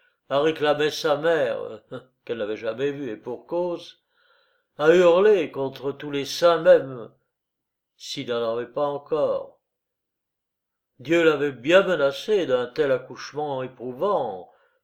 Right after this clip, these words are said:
dans la douleur donc, mais s'en était accommodée à l'avance. D'une part, elle avait eu le temps d'imaginer les souffrances les plus terribles,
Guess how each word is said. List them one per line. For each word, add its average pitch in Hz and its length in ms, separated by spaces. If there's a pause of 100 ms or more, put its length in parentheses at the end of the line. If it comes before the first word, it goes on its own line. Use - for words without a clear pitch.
(120)
dans 139 140
la 147 140
douleur 151 440
donc, 170 360
mais 131 460 (500)
s'en 139 220
était 143 300
accommodée 135 560
à 135 80
l'avance. 143 880 (1500)
D'une 139 220
part, 160 420 (540)
elle 135 80
avait 143 260
eu 151 60
le 143 180
temps 147 460
d'imaginer 131 600
les 139 60
souffrances 147 720
les 139 120
plus 135 200
terribles, 151 640